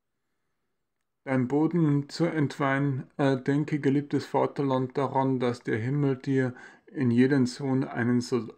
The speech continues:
äh, Soldaten gegeben hat.“ Ja, und jetzt, äh, erkläre ich das Bild. Bis gleich. Da es ja um Krieg und Frieden geht,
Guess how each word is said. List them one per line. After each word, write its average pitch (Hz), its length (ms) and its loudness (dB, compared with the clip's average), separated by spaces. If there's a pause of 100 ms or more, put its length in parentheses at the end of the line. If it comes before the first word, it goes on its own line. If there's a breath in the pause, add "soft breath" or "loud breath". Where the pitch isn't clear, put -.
äh, 123 100 0
Soldaten 104 600 -4
gegeben 101 520 -8
hat.“ - 360 -14 (1200)
Ja, 87 300 -6 (540 soft breath)
und 160 220 -4
jetzt, 135 360 -4 (160)
äh, 147 480 4 (460 loud breath)
erkläre 120 380 -4
ich - 120 -12
das - 180 -6
Bild. - 500 -10
Bis 85 220 -8
gleich. - 360 -16 (2000 soft breath)
Da 135 180 2
es 131 120 -6
ja 135 160 2
um 120 380 -2
Krieg 147 320 0
und 101 220 -12
Frieden 180 500 -6
geht, 165 360 -8